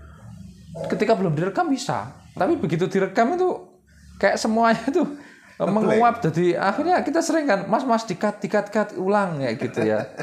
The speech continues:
Speaker 2: <laughs>
Speaker 1: Oke, karangan bunga di Stamford Bridge. Nah, ini konten kita yang lumayan ada yang komentari sih, dua orang temanku.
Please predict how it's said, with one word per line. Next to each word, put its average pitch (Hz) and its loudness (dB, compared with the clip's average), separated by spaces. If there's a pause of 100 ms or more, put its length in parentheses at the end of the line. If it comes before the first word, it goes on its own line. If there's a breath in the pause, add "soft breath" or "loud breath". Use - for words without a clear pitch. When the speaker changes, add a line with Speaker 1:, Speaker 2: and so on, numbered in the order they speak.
(100)
Speaker 2:
<laughs> - -10
Speaker 1:
Oke, 131 2
karangan 123 2
bunga 123 -2 (120)
di 113 -6
Stamford 123 -2
Bridge. - -4
Nah, 82 -8 (480 loud breath)
ini 196 0
konten 180 0
kita 185 0
yang 202 2
lumayan 185 -4 (320)
ada 165 0
yang 156 2
komentari 160 0
sih, 110 -6
dua 107 0
orang 104 -2
temanku. 95 -8